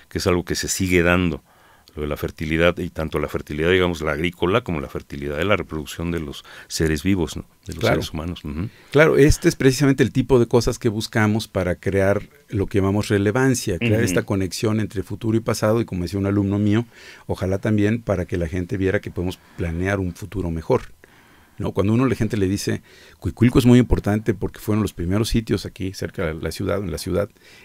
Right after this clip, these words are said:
Speaker 2: en donde vemos una división social entre la gente, que antes no existió", ¿no? Primero se resisten y dicen, "No, no, siempre hemos subordinado unos a otros". Cuando uno les muestra que no,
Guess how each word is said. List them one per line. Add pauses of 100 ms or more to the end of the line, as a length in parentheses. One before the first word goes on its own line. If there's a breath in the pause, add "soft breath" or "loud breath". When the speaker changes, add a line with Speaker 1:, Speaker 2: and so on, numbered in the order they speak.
Speaker 2:
en
donde
vemos
una
división
social
entre
la
gente, (220)
que
antes
no
existió", (440)
¿no? (840 soft breath)
Primero
se
resisten
y
dicen,
"No,
no,
siempre
hemos (160)
subordinado
unos
a
otros".
Cuando
uno
les
muestra
que
no,